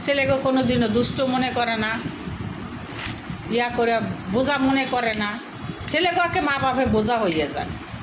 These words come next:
পারিবারিক সমস্যার কারণে মা বাপে দুষ্ট হইয়া যায়। আজকালকার যুগে বউরা মনে হয়, বউরা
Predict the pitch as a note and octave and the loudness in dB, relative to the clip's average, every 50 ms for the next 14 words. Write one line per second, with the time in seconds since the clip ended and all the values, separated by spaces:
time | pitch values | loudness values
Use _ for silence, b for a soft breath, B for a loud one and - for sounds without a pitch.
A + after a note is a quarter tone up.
0 | - - - - - - - - - - - - - - - B3+ C#4+ D#4+ E4+ E4+ | -12 -12 -12 -14 -16 -14 -12 -10 -10 -10 -10 -12 -10 -4 -2 0 0 2 2 4
1 | E4+ E4 E4+ E4 - D#4 D#4 D#4 D#4 D4+ - D#4 D4 D4 D4+ D4 D4 D4 D4 C4+ | 4 2 2 0 0 0 0 0 -2 0 -2 -2 0 0 0 0 0 2 2 2
2 | C#4 C#4 C4 C#4 B3+ C4 B3 A3 B3+ D4 - - - D#4+ B3+ A3 F#3+ F3 E3+ D#3+ | 2 2 2 2 2 2 2 2 0 0 -2 -2 0 0 2 2 4 2 2 0
3 | - C#3 - - - - - - - - - - - - - - - - G3+ A3+ | 0 -2 -4 -4 -8 -10 -12 -12 -12 -14 -14 -12 -12 -12 -12 -10 -8 -6 -6 -4
4 | - - - F4 F4+ F4 G4 D#4+ D#4 F#4+ D#4+ F4+ E4 B3+ C4 D4 D4+ D#4 E4 D#4+ | -4 -2 -2 0 0 2 2 2 2 2 2 2 2 4 4 4 4 2 2 2
5 | D#4 D4+ D4+ D#4 D4+ C#4+ A#3 A3 C4 C#4 C#4 C4 C4+ D#4 E4+ E4+ D4+ A3 E3+ D3+ | 2 0 0 0 0 0 2 2 2 2 4 2 2 2 2 2 2 0 0 -2